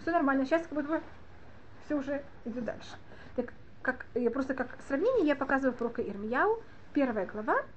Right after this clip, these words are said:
это у вас триста первая страница. Всевышний говорит, Ирмияу говорит пророчество, Ирмияу не хочет, и тогда Всевышний ему говорит, одиннадцатая строка.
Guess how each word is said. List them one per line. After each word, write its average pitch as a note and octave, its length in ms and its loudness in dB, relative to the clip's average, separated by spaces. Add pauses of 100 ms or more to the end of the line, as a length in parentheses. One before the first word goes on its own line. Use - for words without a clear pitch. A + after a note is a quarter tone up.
(220)
это C4 180 2
у - 20 2
вас A3+ 180 2 (100)
триста B3+ 240 0
первая F#3+ 320 -4
страница. E4+ 460 -2 (2250)
Всевышний D4 360 4
говорит, B3+ 240 6
Ирмияу A#3+ 300 8
говорит G#3 220 4
пророчество, F#4+ 360 0
Ирмияу A#3 440 4
не G3+ 120 -4
хочет, C5 400 2 (720)
и C#4+ 160 -2 (140)
тогда B3+ 440 2 (120)
Всевышний C4+ 380 2
ему B3 120 6
говорит, C#4 300 0
одиннадцатая B3+ 380 0
строка. - 300 -12